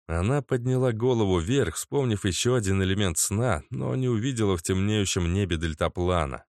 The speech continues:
Только стая грачей, отражая чёрным атласным оперением красный свет заката, ставила на крыло молодых птенцов. Шёпот присвистнул, оценив мощь, которую подгоняли к барьеру. «Без чуда не выстоим»,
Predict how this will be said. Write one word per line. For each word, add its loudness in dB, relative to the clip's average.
Только 0
стая 0
грачей, 2
отражая 2
чёрным 0
атласным 0
оперением 2
красный 0
свет 0
заката, -2
ставила -2
на 2
крыло 0
молодых 0
птенцов. -2
Шёпот -2
присвистнул, 0
оценив 0
мощь, 0
которую -2
подгоняли 0
к -4
барьеру. 0
«Без 2
чуда 0
не 0
выстоим», 2